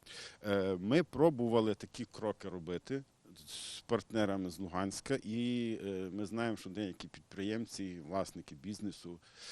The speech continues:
шукали тут можливості на Заході, е, ну, проц-, продовжувати працювати вже, е, на наших територіях. Ну, не скажу, що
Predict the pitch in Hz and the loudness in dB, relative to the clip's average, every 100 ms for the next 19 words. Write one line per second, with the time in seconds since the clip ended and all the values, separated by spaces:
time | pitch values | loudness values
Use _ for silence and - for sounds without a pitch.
0 | - - - - 85 76 - 80 87 80 | -12 -8 -8 -2 -4 -4 -10 -10 -10 -8
1 | 87 76 - 76 76 90 113 117 98 98 | -8 -8 -10 -14 -8 -6 -6 -10 -14 -12
2 | 90 82 85 78 64 62 - _ - - | -12 -12 -12 -12 -12 -14 -20 _ -20 -20
3 | _ - - 80 85 95 101 85 - _ | _ -20 -20 -16 -14 -14 -16 -18 -20 _
4 | _ 117 113 - - 120 127 143 - - | _ -6 -4 -8 -4 4 8 8 8 0
5 | - 104 92 90 90 92 90 85 - - | -2 -10 -8 -4 -2 -2 -4 -6 -8 -16
6 | - - - 85 98 92 76 73 78 73 | -20 -20 -12 -2 0 0 -2 -8 -10 -12
7 | 76 71 71 71 71 80 78 73 73 78 | -14 -16 -18 -20 -16 -10 -8 -8 -8 -8
8 | 62 80 - - - 60 50 - - 101 | -8 -10 -12 -18 -18 -18 -18 -20 -18 -10
9 | 135 117 117 113 - 117 101 113 - | -8 -6 -6 -6 -6 -8 -6 -10 -8